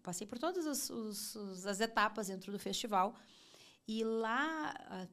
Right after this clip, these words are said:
cinco, seis anos atrás, eu já era diretora de operação, já fazia muitas viagens pra, pra representar o festival, pra buscar tendência, mas eu não era, não tinha muita voz ali dentro, né?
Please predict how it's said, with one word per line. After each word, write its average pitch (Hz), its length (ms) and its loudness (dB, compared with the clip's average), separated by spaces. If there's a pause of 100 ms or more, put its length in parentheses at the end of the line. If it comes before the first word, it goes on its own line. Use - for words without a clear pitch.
cinco, - 380 -2
seis 262 220 0
anos 226 160 2
atrás, 208 680 0
eu 202 140 0
já 208 160 4
era 226 260 2
diretora 202 460 -2
de 196 80 -6
operação, 208 480 -2
já 208 100 0
fazia 196 240 -2
muitas 220 340 0
viagens 196 460 0
pra, 175 360 -2
pra - 180 -4
representar 196 440 -2
o 185 40 -2
festival, 214 480 4
pra - 120 -4
buscar 185 280 -6
tendência, 208 520 -2 (440)
mas 254 200 8
eu 254 120 8
não 269 180 4
era, 262 160 4
não 247 540 0
tinha 254 240 6
muita 254 260 4
voz 233 300 6
ali 233 160 0
dentro, - 420 -4 (180)
né? 156 160 -4